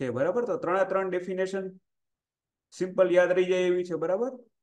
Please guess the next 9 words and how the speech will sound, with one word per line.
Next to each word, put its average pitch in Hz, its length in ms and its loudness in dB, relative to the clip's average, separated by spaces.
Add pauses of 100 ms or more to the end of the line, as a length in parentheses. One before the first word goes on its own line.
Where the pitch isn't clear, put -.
(200)
કે 135 100 -4
રેઝિસ્ટિવિટીના 190 1200 -2
વ્યસ્તને 175 460 0
પણ 185 200 0
આપણે 185 260 -2
conductivity 170 840 -2 (380)
કહેવામાં 165 540 0
આવે 185 380 0 (400)
છે. 131 340 -6